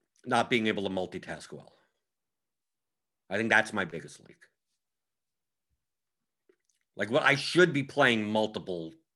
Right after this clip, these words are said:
things. Like, right now, I'm playing, I'm playing a hundred lineups on FanDuel, but why aren't I playing a hundred lineups on DraftKings? Why aren't I playing single entry on DraftKings? That one twenty-one single entry contest,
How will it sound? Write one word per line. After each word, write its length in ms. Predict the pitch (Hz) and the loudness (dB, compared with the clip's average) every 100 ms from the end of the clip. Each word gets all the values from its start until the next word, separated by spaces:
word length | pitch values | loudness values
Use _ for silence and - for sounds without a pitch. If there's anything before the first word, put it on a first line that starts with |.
| _ | _
things. 480 | 95 78 - - - _ _ _ _ _ _ _ _ _ _ _ _ _ _ _ _ _ _ _ _ _ | -8 -8 -16 -20 -20 _ _ _ _ _ _ _ _ _ _ _ _ _ _ _ _ _ _ _ _ _
Like, 120 | 110 | 4
right 140 | 143 160 | 6 8
now, 280 | 160 90 - | 6 4 -2
I'm 100 | 110 | -4
playing, 320 | - 127 120 - | 2 2 2 -4
I'm 120 | 113 | -2
playing 220 | 123 127 | 0 0
a 40 | 113 | 0
hundred 260 | 123 113 | 0 0
lineups 300 | 107 104 - | 2 0 -2
on 80 | 90 | -8
FanDuel, 400 | - 90 78 - _ - | -6 -8 -10 -18 _ -10
but 100 | 98 | 2
why 200 | 110 123 | 4 4
aren't 140 | 120 | 4
I 80 | 113 | 2
playing 220 | 110 110 | 0 -2
a 40 | 98 | -2
hundred 220 | 104 104 | -4 -4
lineups 300 | 98 92 - | -4 -6 -10
on 80 | 85 | -10
DraftKings? 600 | 80 - - - _ _ _ _ _ _ _ _ _ _ | -10 -12 -20 -20 _ _ _ _ _ _ _ _ _ _
Why 160 | 104 131 | 4 6
aren't 140 | 143 | 6
I 60 | 143 | 6
playing 260 | 143 139 | 4 2
single 300 | - 147 135 | 0 0 4
entry 260 | 139 139 113 | 2 2 -2
on 100 | 92 | 0
DraftKings? 580 | 87 80 - 73 65 - _ _ | -4 -6 -8 -20 -20 -20 _ _
That 160 | 110 110 | -2 2
one 240 | 120 123 | 0 0
twenty-one 720 | - 127 117 110 117 123 127 - _ _ _ | -2 -2 0 -2 -2 -2 -4 -10 _ _ _
single 340 | - 135 131 | -2 2 4
entry 220 | 127 127 | 4 2
contest, 680 | 117 131 123 - 131 127 - | -2 -2 0 -2 -2 -4 -16